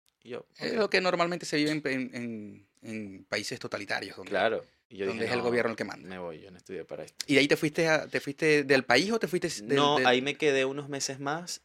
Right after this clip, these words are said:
Speaker 1: Comencé trabajando en, en El Venezolano News, que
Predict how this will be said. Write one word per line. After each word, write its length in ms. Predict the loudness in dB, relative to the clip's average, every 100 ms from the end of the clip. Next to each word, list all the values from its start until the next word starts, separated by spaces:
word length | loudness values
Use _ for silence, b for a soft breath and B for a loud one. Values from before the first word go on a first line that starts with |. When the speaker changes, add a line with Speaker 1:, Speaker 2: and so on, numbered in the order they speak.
| _
Speaker 1:
Comencé 360 | -10 -8 -8 -4
trabajando 840 | -2 -2 -4 -6 -4 -2 -2 -4
en, 680 | -6 -8 -10 -14 -14 -16 -18 _ b b b _ _ -12
en 220 | -10 -8
El 140 | -8
Venezolano 920 | -8 -10 -10 -8 -6 -6 -8 -8 -8 -10
News, 460 | -8 -8 -10 -14 -4
que 460 | -2 0 0 -2